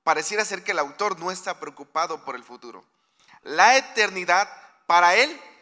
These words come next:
era una dimensión en la cual ni siquiera pensaba,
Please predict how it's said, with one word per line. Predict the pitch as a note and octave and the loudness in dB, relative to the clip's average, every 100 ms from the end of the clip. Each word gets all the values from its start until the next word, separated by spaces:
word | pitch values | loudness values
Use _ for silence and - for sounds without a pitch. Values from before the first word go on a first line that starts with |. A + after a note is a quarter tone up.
| _ | _
era | F#3 G#3 A3 | -2 2 2
una | A3 G#3+ | 2 0
dimensión | G#3 F3+ D#3+ - G3+ | -2 -6 -8 -6 -2
en | G3+ | 0
la | E3+ | 0
cual | - G#3+ | 0 -2
ni | A3+ A#3 | -2 -8
siquiera | - A3 G#3 B3 B3 | -10 -12 -8 -2 -2
pensaba, | A#3+ F#3+ G3 A3+ C#4 F4+ | -2 -6 2 2 2 -4